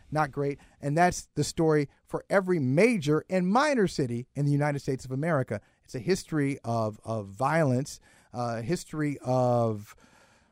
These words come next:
uh, of discrimination, a history of, uh, injustices against black people all over the United States of America. Google it. Read a book about it. I mean, it's not just Boston. I think it's very dangerous to kind of push it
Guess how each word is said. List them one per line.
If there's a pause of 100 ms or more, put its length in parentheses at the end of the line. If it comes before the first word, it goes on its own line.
(200)
uh, (100)
of
discrimination,
a
history
of, (300)
uh,
injustices (240)
against
black
people
all
over
the
United
States
of
America.
Google
it.
Read
a
book
about
it.
I
mean,
it's
not
just
Boston.
I
think
it's
very
dangerous
to
kind
of
push
it